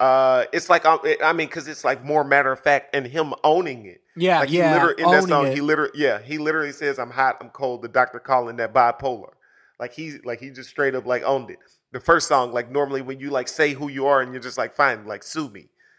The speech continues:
Speaker 1: Like,
Speaker 2: Yeah.
Speaker 1: he's just, "This is what it is now," which
Speaker 2: Right.
Speaker 1: is interesting. Uh, but yeah, I mean, the low levelness of the song, and that's actually what I think about why I think these songs are, like, fringe songs.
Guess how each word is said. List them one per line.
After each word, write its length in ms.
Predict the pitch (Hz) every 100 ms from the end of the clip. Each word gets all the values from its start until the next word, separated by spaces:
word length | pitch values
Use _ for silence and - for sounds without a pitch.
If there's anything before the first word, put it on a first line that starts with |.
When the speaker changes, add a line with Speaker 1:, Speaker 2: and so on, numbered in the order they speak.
| _ 156
Speaker 1:
Like, 100 | 117
Speaker 2:
Yeah. 140 | 143
Speaker 1:
he's 220 | 143 123
just, 360 | 110 139 - - _
"This 340 | 107 98 143 143
is 140 | 117
what 200 | 123 131
it 120 | 123
is 320 | 127 113 95 107
now," 220 | 90 - _ _ _
which 140 | 139 135
Speaker 2:
Right. 40 |
Speaker 1:
is 120 | 131
interesting. 540 | 160 196 123 - 104 87 _ _ _ _ _
Uh, 420 | 131 123 117 104 - _ _ _ _ _ -
but 140 | 139
yeah, 240 | 120 98 - -
I 60 | 131
mean, 280 | 123 110 -
the 140 | 139
low 200 | 139 160
levelness 720 | 151 151 139 139 135 131 127
of 220 | - 127
the 60 | 120
song, 340 | - 135 127 -
and 140 | 135
that's 180 | 151 185
actually 280 | 151 175 165
what 160 | 135 135
I 60 |
think 260 | 135 151 127
about 380 | 117 117 - 120
why 160 | 117
I 40 | 113
think 220 | 127 -
these 180 | 127 -
songs 340 | 131 123 -
are, 80 | 104
like, 200 | 92 _
fringe 440 | - 143 131 120
songs. 520 | - 107 95 - -